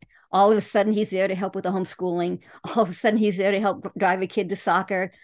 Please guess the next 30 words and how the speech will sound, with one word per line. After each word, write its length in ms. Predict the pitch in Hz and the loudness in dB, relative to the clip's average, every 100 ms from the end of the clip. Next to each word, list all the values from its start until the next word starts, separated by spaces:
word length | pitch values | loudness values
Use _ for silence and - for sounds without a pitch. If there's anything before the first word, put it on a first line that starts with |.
| - - - | -20 -20 -10
<laughs> 100 | - - - - - | -6 -6 -8 -14 -4
It's 120 | 220 | 0
like 160 | 196 - _ - - _ | 0 -2 _ -20 -20 _
he, 380 | - - - 254 - | -16 -10 -4 -4 2
he 180 | 262 254 | 2 2
picked 280 | - 294 | 0 2
up 120 | 269 - | 2 2
so 140 | 247 | 2
much 180 | 226 220 | 2 2
of 60 | |
the 80 | 180 | 0
family 320 | 175 185 240 | 2 2 2
responsibilities 880 | 180 - 170 170 165 160 160 160 160 | 2 0 -2 -2 -4 -4 -2 -4 -2
that 120 | 196 | -2
his 140 | 175 170 | -2 0
wife 300 | 190 202 170 | 2 2 2
was 160 | 196 | 0
able 240 | 190 175 180 | 0 -4 -6
to 100 | 160 | -6
go 180 | 196 170 | -4 0
back 260 | 180 180 | -2 -2
to, 120 | 202 170 _ _ _ _ _ 208 | -6 -8 _ _ _ _ _ 0
uh, 140 | 180 | 0
doing 340 | 180 226 196 185 | 4 2 4 2
more 280 | 175 175 | 2 2
of 200 | 156 175 - | 0 -8 -4
her 220 | 320 370 | 0 2
work. 220 | 175 151 | 0 -2
She's 200 | - 240 | -4 -2
a, 120 | 202 | -2